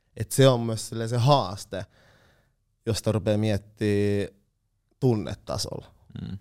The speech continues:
Speaker 1: Mä koen itellen välillä, koska on impulsiivinen. Mä en tiedä, Mikko on kanssa silleen impulsiivinen ihminen, kun puhutaan silleen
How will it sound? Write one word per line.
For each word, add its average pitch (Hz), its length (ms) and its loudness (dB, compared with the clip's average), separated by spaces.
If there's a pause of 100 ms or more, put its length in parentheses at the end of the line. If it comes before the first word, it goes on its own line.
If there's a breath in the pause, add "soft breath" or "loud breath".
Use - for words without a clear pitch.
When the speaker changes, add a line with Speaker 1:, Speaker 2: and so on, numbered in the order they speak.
(100)
Speaker 1:
Mä 98 140 -4
koen 92 200 -2
itellen 82 420 -4
välillä, 85 400 -6
koska - 220 2
on 147 100 2
impulsiivinen. 104 760 -4
Mä 110 60 0
en 113 60 0
tiedä, 117 140 2
Mikko 127 280 -2
on 110 80 -2
kanssa 107 200 -2
silleen 104 200 -2
impulsiivinen 95 580 -4
ihminen, 98 440 -6 (320 soft breath)
kun 98 80 -8
puhutaan 101 380 -2
silleen 101 320 -2